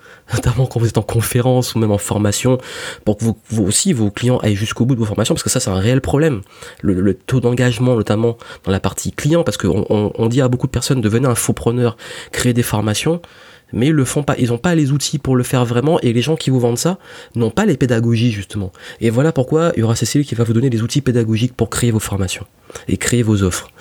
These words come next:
Également, comment, euh, rendre vos contenus donc, bah, remarquables, qu'on se rappelle de vous et que vous captez l'attention, que les gens, une fois qu'ils ont fini votre contenu, ils se rappellent, ils passent à l'action.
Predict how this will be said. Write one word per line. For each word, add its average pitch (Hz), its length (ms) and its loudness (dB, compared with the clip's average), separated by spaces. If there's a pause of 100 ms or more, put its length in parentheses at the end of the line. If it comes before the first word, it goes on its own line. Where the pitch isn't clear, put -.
(320)
Également, 131 480 2
comment, 131 480 0
euh, 107 160 2
rendre 113 280 0
vos 104 140 0
contenus 120 480 0
donc, 95 240 -4 (680)
bah, 78 160 2 (440)
remarquables, 107 680 0 (600)
qu'on - 140 -2
se - 120 2
rappelle 107 340 2
de 127 100 2
vous 160 260 2
et 139 60 0
que 123 100 -2
vous 107 120 -2
captez 120 260 0
l'attention, 147 260 -2
que 131 100 -4
les 107 120 2
gens, 156 240 0
une 131 80 0
fois 160 120 0
qu'ils 123 120 -2
ont - 20 -4
fini 135 160 -2
votre 127 220 -2
contenu, 139 280 2
ils 147 60 2
se - 140 0
rappellent, 113 280 0
ils 120 80 0
passent - 240 -2
à 110 40 0
l'action. 127 340 -2